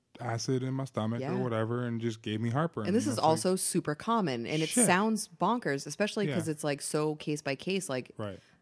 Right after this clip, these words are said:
Speaker 2: not it,
Speaker 1: 'Cause you don't.
Speaker 2: I don't have
Speaker 1: Yeah,
Speaker 2: that.
Speaker 1: no.
Speaker 2: You know, but a lot of people in the groups will bring it up, and it's like, this is pretty common. A lot of people deal with it. And
Speaker 1: Like,
Speaker 2: then
Speaker 1: you're sitting there drinking water
Speaker 2: I'm
Speaker 1: right
Speaker 2: drinking
Speaker 1: now,
Speaker 2: water right
Speaker 1: and I'm
Speaker 2: now.
Speaker 1: drinking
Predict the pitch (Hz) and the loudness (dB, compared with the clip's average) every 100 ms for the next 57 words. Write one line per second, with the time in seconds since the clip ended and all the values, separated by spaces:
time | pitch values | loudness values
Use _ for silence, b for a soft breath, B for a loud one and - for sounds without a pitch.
0 | - 147 156 90 147 - _ - 139 131 | -2 2 2 0 -6 -8 _ -2 2 6
1 | 175 139 117 151 311 180 117 120 139 - | 8 8 6 4 4 2 2 2 4 4
2 | 104 107 92 - b b b b _ - | 2 0 -2 -8 b b b b _ 0
3 | 185 165 165 165 160 151 170 180 165 151 | 4 4 4 4 6 4 4 -2 -2 0
4 | 147 139 143 170 - 156 147 147 143 131 | 0 -2 -2 -2 -4 -2 0 0 0 0
5 | 127 135 131 - 131 - 170 233 214 - | 0 0 -2 -2 -2 -2 -2 -2 -6 -2
6 | 277 269 - 220 339 135 123 127 131 165 | -2 -2 0 0 0 -2 -4 -2 -2 -2
7 | 185 165 165 147 208 220 123 117 - _ | -4 -6 -6 -6 -6 -4 -4 -6 -8 _
8 | 143 143 147 151 160 147 135 131 123 120 | 2 4 6 4 4 4 2 2 0 2
9 | 123 160 139 107 104 151 - 208 208 214 | 4 4 6 6 6 4 4 4 4 2
10 | 240 - 123 120 120 117 110 | 4 4 4 2 2 0 0